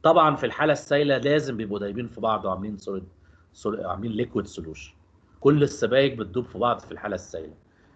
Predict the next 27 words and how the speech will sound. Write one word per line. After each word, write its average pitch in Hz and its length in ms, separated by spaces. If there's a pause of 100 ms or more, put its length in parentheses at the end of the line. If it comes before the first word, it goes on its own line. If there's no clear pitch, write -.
(240)
الفكرة - 400
بقى 165 260
هل 165 240
هيدوبوا 135 420
في 120 60
بعض 139 240
في 117 100
الحالة 131 260
الصلبة 117 420
ولا 92 160
لأ؟ 143 200 (340)
ففي 104 160
الحالة 147 420
دي 165 280 (360)
اللي 110 100
انتوا 139 140
شايفينها 135 420
قصادكم 156 500 (400)
complete 165 800
solid 160 420
solubility 147 760 (360)
لجميع 123 640
السبائك 147 840 (280)
ما 104 100
بين 135 380
النيكل 120 560
والكبر. 101 440